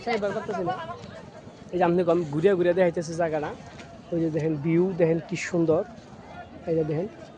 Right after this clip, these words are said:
এই দেখেন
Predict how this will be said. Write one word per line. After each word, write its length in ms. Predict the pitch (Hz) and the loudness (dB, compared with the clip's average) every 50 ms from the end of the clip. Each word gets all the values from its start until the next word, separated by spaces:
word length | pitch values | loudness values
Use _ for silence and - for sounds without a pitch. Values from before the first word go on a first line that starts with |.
| - - - - - - - - - - - - - - - 269 247 - - - - - - - - - - 226 - - - - - - - - 240 254 277 262 - - - - - - - - - - - - - - - - - - - - 254 233 214 240 247 240 247 247 247 247 247 240 240 - - - - - - - - - - - | -18 -18 -18 -18 -18 -18 -18 -18 -18 -18 -18 -18 -16 -16 -16 -14 -12 -12 -12 -12 -14 -16 -16 -18 -18 -18 -18 -18 -18 -18 -20 -20 -20 -20 -20 -18 -16 -12 -12 -12 -12 -12 -18 -20 -20 -20 -20 -18 -18 -18 -18 -18 -18 -18 -18 -16 -16 -18 -18 -16 -10 -4 -4 -4 -4 -4 -10 -10 -10 -8 -8 -8 -8 -8 -10 -12 -14 -14 -18 -18 -20 -20 -14 -6
এই 100 | 185 170 | -6 -4
দেখেন 280 | 160 156 165 147 170 | 0 0 0 0 -2